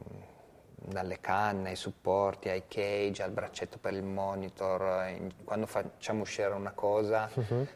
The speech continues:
Speaker 1: ehm, compriamo l'attrezzatura necessaria a quella roba lì. Cioè, non è che le batterie della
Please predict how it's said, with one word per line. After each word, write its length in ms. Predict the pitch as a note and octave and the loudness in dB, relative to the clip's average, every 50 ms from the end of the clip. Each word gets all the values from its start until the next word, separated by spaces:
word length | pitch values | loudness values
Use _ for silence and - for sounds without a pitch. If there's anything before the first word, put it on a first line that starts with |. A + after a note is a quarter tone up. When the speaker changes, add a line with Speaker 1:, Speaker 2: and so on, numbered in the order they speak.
| - _ | -14 _
Speaker 1:
ehm, 880 | - A2+ G#2 G2 G2 F#2+ F#2+ F#2+ F#2+ F#2 F#2 F#2 F#2 F#2 F2 F2 F2 E2+ - - _ _ - _ _ _ | -2 0 0 2 2 0 0 0 0 -2 -2 -2 -2 -2 -2 -4 -4 -6 -10 -20 _ _ -20 _ _ _
compriamo 720 | - - C3 A#2 G#2+ - A#2 A#2 A#2+ A#2 A#2+ B2 B2+ B2 | 6 6 6 6 6 4 4 6 6 6 6 6 4 4
l'attrezzatura 680 | A2+ G#2+ G2+ - - G2+ - - G#2+ - - A2+ A2+ | 4 2 2 0 -2 -2 -2 -4 -6 -2 -2 -2 0
necessaria 760 | A2 G#2+ G#2 - - G#2+ - - - G#2+ G#2+ A2+ A#2 G#2+ - - | 0 -4 -4 -6 -8 -8 -8 -2 0 0 2 2 2 0 -2 2
a 240 | - A2+ A2 A2+ - | 2 4 4 4 0
quella 580 | - - - A#2+ A#2 A2+ A#2 A#2+ A#2 A2 G#2+ | -2 2 6 8 8 8 8 6 6 6 6
roba 240 | G2+ G2+ G2 G2 G2 | 6 4 2 2 2
lì. 180 | G2 F#2+ F#2 F#2 - _ _ _ _ _ _ _ _ _ | 0 0 -4 -8 -14 _ _ _ _ _ _ _ _ _
Cioè, 260 | _ - A#2+ G#2+ - - - - - _ _ | _ 0 0 0 0 -4 -12 -20 -20 _ _
non 120 | - A2 | -2 0
è 100 | A#2+ A#2+ | 0 0
che 100 | - - | 2 0
le 80 | A2 G#2+ | 0 2
batterie 600 | G#2 G#2+ G#2 - - A2+ A2 G#2+ G#2+ A2 G#2+ G#2 | 2 0 0 0 -2 -2 -2 0 0 0 0 0
della 840 | G2+ G2 G2+ G2+ G2+ G2+ G2 F#2+ F#2+ G2 F#2+ F#2+ F#2 F#2 F2+ F#2 - | 0 -2 -2 -2 0 0 2 2 2 2 2 0 0 -2 -2 -4 -10